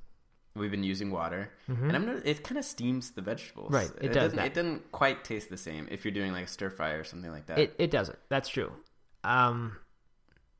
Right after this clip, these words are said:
Speaker 2: yeah, I don't, th-, that's, it's true. It, it's not quite the same, but
Speaker 1: Mm-hmm.
Speaker 2: I guess I just realized it's not that different. You
Speaker 1: Right,
Speaker 2: know?
Speaker 1: right, right.
Speaker 2: It's like if
Speaker 1: Is it really a big deal?
Speaker 2: Right.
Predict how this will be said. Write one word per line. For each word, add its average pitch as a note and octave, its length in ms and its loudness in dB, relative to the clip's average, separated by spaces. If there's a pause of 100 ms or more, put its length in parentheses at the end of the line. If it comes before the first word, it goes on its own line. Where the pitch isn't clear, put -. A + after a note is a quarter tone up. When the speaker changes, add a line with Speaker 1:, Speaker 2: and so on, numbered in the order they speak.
(240)
Speaker 2:
yeah, G3 200 8 (100)
I D#3+ 120 8
don't, D#3 100 4 (440)
th-, D#3+ 200 6 (120)
that's, D#3 320 4
it's E3 160 2
true. G#2 260 4
It, C3+ 160 0
it's C3 240 2
not C3+ 200 8
quite B2+ 160 6
the A#2+ 80 -6
same, F2+ 200 -6 (220)
but B2+ 260 8
Speaker 1:
Mm-hmm. - 100 -10 (680)
Speaker 2:
I C#3 120 4
guess D3+ 360 4 (380)
I C#3 60 8
just C#3 180 4
realized B2+ 200 8
it's - 100 -6
not A2 160 0
that G#2+ 140 -8
different. - 260 -12 (200)
You - 100 2
Speaker 1:
Right, G2+ 120 12 (140)
Speaker 2:
know? A#2+ 140 6
Speaker 1:
right, A2+ 100 6
right. - 120 4
Speaker 2:
It's D3+ 120 6
like D3 200 10
if C#3 220 2
Speaker 1:
Is A2 160 2
it G#2+ 80 4
really G2+ 220 4
a - 20 0
big F2 180 -4
deal? E2 260 -4
Speaker 2:
Right. A2+ 240 6